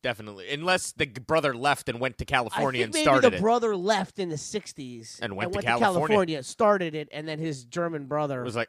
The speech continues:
Speaker 2: was
Speaker 1: "I'll
Speaker 2: more
Speaker 1: show you.
Speaker 2: successful and then bought
Speaker 1: I'll
Speaker 2: him.
Speaker 1: show you. I start chain here." That's a terrible German
Speaker 2: There's an,
Speaker 1: accent.
Speaker 2: uh, 'cause I remember looking this up. Now, I
Speaker 1: Das
Speaker 2: did
Speaker 1: macht
Speaker 2: not
Speaker 1: gut.
Speaker 2: know that they were brothers, but I remember looking up 'cause somebody told me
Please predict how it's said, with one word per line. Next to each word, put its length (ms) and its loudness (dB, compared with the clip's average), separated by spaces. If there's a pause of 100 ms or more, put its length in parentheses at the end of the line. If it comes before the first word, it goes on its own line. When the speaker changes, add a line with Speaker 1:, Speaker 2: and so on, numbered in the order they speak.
Speaker 2:
was 100 4 (120)
Speaker 1:
"I'll 20 -2
Speaker 2:
more 220 6
Speaker 1:
show 180 4
you. 80 6
Speaker 2:
successful 480 4
and 140 -6
then 140 -6
bought 220 0
Speaker 1:
I'll 120 8
Speaker 2:
him. 80 -4
Speaker 1:
show 180 2
you. 280 2
I 120 4
start 320 0
chain 400 -2
here." 340 -6 (240)
That's 200 -12
a 60 -10
terrible 440 -2
German 220 0
Speaker 2:
There's 120 2
an, 80 4
Speaker 1:
accent. 180 0
Speaker 2:
uh, 40 -4
'cause 240 -2
I 60 4
remember 440 -2
looking 320 -2
this 220 -2
up. 160 4
Now, 160 -6
I 100 2
Speaker 1:
Das 80 -2
Speaker 2:
did 120 -4
Speaker 1:
macht 80 -2
Speaker 2:
not 140 -2
Speaker 1:
gut. 80 -4
Speaker 2:
know 360 4
that 200 -4
they 120 4
were 120 0
brothers, 460 -2
but 140 -8
I 40 -2
remember 360 -4
looking 340 -6
up 140 -2
'cause 120 -8
somebody 280 -6
told 220 -6
me 100 -8